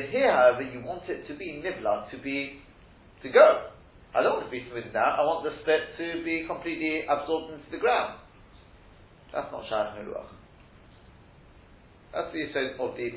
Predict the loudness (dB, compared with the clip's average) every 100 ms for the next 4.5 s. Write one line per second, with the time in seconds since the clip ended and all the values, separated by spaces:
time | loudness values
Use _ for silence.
0 | -10 -2 0 2 2 0 -8 -20 -20 -20
1 | -20 -20 -20 -20 -20 -20 -18 0 0 2
2 | -4 -14 -20 -20 -20 -20 -20 -20 -20 -20
3 | -20 -20 -20 -20 -20 -14 4 6 6 4
4 | 2 4 4 2